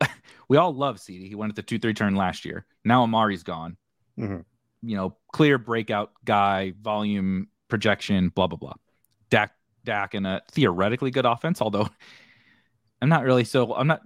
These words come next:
Speaker 1: I'm not totally sold that the, the Cowboys are gonna be this offense that, uh, we thought, you know, maybe they're gonna be. But he just got dropped into that, and, like, it, it couldn't budge because there was no upward mo-, there was no upward momentum on anybody else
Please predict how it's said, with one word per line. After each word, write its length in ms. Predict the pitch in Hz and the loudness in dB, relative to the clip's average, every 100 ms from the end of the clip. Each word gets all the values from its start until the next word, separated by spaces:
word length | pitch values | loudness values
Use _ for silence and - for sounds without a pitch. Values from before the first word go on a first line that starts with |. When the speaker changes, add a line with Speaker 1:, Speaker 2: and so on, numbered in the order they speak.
| - | -4
Speaker 1:
I'm 100 | 143 | 0
not 160 | 190 | 0
totally 300 | 196 185 143 | 2 4 4
sold 300 | 131 143 131 113 | 2 2 2 -2
that 120 | 104 | -6
the, 140 | 107 - | -8 -8
the 80 | 113 | -8
Cowboys 360 | 117 110 107 | -6 -4 -4
are 60 | 107 | 0
gonna 160 | 107 98 | 0 2
be 400 | 101 98 95 - | 4 4 2 0
this 160 | - 98 | -2 2
offense 380 | 101 101 101 - | 2 2 -6 -6
that, 240 | 92 - | -8 -6
uh, 160 | 92 87 | -6 -6
we 100 | 87 | -4
thought, 260 | - 92 - - _ - | 0 0 -2 -12 _ -2
you 120 | 98 | 0
know, 240 | 85 80 - _ _ _ _ _ | 2 -2 -8 _ _ _ _ _
maybe 220 | 110 92 | 2 4
they're 120 | 92 | 4
gonna 160 | 87 90 | 2 0
be. 300 | 113 98 87 - _ | 0 0 -2 -10 _
But 260 | 165 131 107 _ _ _ _ _ _ _ _ _ _ _ | 0 0 -6 _ _ _ _ _ _ _ _ _ _ _
he 180 | - | 2
just 160 | 147 170 | 2 4
got 140 | 170 113 _ | 0 -2 _
dropped 500 | 110 104 104 - 107 | -8 -6 -6 -10 -8
into 280 | 98 92 90 | -6 -6 -8
that, 220 | 82 - _ _ _ _ _ _ | -10 -12 _ _ _ _ _ _
and, 160 | 110 113 | 2 4
like, 140 | 104 - _ _ - - _ | 2 0 _ _ -20 -20 _
it, 200 | 143 - | -2 0
it 160 | 151 131 | -2 2
couldn't 380 | 170 165 - 98 | 2 0 -4 -4
budge 560 | 120 175 104 107 - _ _ _ - | 0 0 0 -8 -16 _ _ _ -8
because 240 | 135 117 | -6 0
there 120 | 135 | 0
was 140 | 123 123 | 0 2
no 220 | 131 143 | 2 2
upward 540 | 120 127 - 127 110 | 0 -2 -2 -4 -4
mo-, 160 | 104 107 | -8 -10
there 100 | 113 | -12
was 140 | 110 123 | -10 -2
no 300 | 123 139 - | 0 0 2
upward 560 | 117 120 123 120 113 104 | 0 0 0 2 2 0
momentum 540 | 104 104 113 113 107 | -2 0 -2 -4 -2
on 160 | 101 101 | 0 2
anybody 420 | 113 107 101 104 | 4 6 4 4
else 300 | 101 90 | 2 0